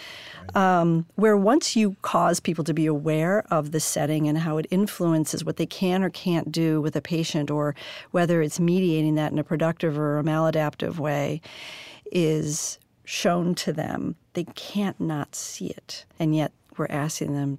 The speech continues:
to continue to operate in settings and situations that were designed by people who I think probably didn't spend a lot of time thinking about what was actually happening in those rooms. So,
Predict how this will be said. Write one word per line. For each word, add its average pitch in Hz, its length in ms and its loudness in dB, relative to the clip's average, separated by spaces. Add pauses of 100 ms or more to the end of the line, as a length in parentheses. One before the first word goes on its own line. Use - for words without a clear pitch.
(140)
to - 140 -10
continue 147 560 -2
to 143 120 -4
operate 143 520 -4
in 139 140 -2
settings 135 600 -4
and 135 160 -4
situations 139 720 -6
that - 180 -2
were 147 280 -2 (360)
designed 170 340 2
by 208 80 2
people 160 300 0
who 160 100 -2
I 147 80 0
think 151 520 -2
probably 170 440 0
didn't 151 280 0
spend 147 200 -4
a 143 40 0
lot 139 100 -2
of 139 60 -4
time 143 260 -2
thinking 196 340 -2
about 285 300 0
what 196 120 0
was 160 160 -2
actually 147 320 -4
happening 143 380 -4
in - 100 -4
those - 220 -6
rooms. - 260 -6
So, 131 280 -4